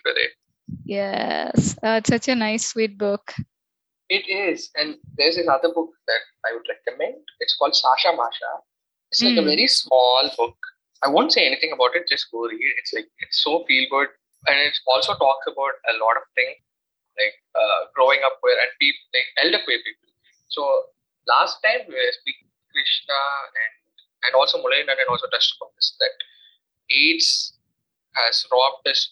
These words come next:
Speaker 1: of all the elder queer people that we should have had
Speaker 2: Yeah.
Speaker 1: in our lives. So,
Speaker 2: Yeah.
Speaker 1: so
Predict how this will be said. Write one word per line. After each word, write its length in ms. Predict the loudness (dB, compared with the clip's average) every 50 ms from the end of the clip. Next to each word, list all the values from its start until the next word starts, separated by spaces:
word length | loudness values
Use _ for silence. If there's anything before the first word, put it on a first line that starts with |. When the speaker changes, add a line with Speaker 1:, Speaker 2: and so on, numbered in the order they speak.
| _ -6
Speaker 1:
of 100 | -6 -6 -6 _
all 200 | 0 0 0 0 0 0
the 100 | -2 0 0 2 0
elder 220 | 0 -2 -4 -6 -6 -8 -14
queer 140 | -20 -18 -18 -20
people 220 | -20 -20 _ -10 -8
that 140 | -8 -8 -8 _ _
we 240 | -20 -20 -20 -20 _ _ _ _ _ _ _ -12 -6
should 160 | -6 -4 -4
have 120 | -4 -6 -4
had 160 | -2 0 0
Speaker 2:
Yeah. 240 | 2 2 2 0 -2
Speaker 1:
in 720 | -4 -8 -12 _ _ _ _ _ _ _ _ _ _ _ -2
our 140 | -2 -2 -2
lives. 280 | -6 -8 -6 -6 -6 -6 -6 -12 _ _ _ _ _ _ _ _ _ _
So, 120 | -6 -2 0
Speaker 2:
Yeah. 160 | 2 2 2 0 -2 -4 -6 -10 -12 -12 _ _ _ _ _ _ _ _ _ -6
Speaker 1:
so 140 | -4 -4